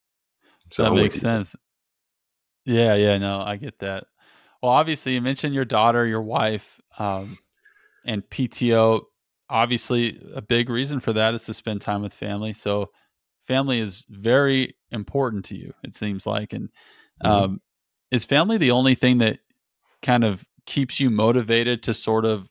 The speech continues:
Speaker 2: achieve high levels of success or, or at least of effort at, in sales? Or is there anything else that sort of drives you as well?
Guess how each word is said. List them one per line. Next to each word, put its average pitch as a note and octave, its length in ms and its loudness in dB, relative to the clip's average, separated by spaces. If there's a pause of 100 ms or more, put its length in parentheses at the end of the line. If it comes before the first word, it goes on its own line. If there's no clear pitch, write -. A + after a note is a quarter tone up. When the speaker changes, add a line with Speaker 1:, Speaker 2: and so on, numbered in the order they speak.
Speaker 2:
achieve A2+ 500 -2
high A2 180 0
levels G#2+ 420 0
of G#2 240 -6 (180)
success A2 640 -2
or, G2+ 340 -2
or G#2+ 180 -6
at G#2+ 80 -4
least A2+ 260 -6
of G#2 180 -2
effort A2 320 -2
at, A2 180 -4
in G#2 280 -4
sales? A2+ 500 -2 (380)
Or A2+ 240 4
is A2+ 160 2
there A2+ 180 2
anything A#2 320 -2
else A2+ 200 0
that G2 80 -8
sort G2+ 200 -2
of F#2 60 -10
drives G2+ 380 -2
you G2+ 100 -4
as G2 140 -10
well? G2+ 280 -4